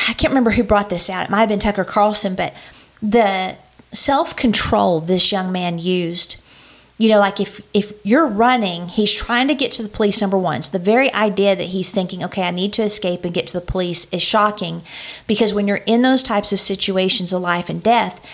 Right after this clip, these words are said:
you don't always think straight. So that right there is amazing. The second thing that's amazing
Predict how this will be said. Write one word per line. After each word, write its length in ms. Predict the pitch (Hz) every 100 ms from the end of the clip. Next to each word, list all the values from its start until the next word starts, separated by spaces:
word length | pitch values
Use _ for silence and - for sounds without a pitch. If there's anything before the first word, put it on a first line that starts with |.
| -
you 140 | 226
don't 160 | 233 -
always 340 | 196 180 180
think 240 | - 320 311
straight. 380 | - 185 139 -
So 160 | 185
that 240 | 190 254 233
right 220 | 185 -
there 200 | 302 302
is 120 | 185
amazing. 440 | 180 165 170 110 - - - - -
The 80 | 190
second 420 | - 349 - 339
thing 140 | 226
that's 200 | 202 196
amazing 520 | 202 190 185 185 214